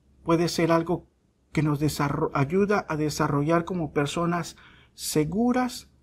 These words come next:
o inseguras. ¿Sí? Nos damos cuenta cómo está un poquito más arraigado y eso va formando nuestra persona.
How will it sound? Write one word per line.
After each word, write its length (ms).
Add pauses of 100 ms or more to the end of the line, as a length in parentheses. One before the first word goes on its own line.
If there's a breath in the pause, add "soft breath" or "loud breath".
(160)
o 160
inseguras. 760 (840)
¿Sí? 140 (460)
Nos 140
damos 240
cuenta 280
cómo 220
está 160
un 100
poquito 400
más 280
arraigado 580 (200 loud breath)
y 140
eso 220
va 100
formando 580
nuestra 420
persona. 500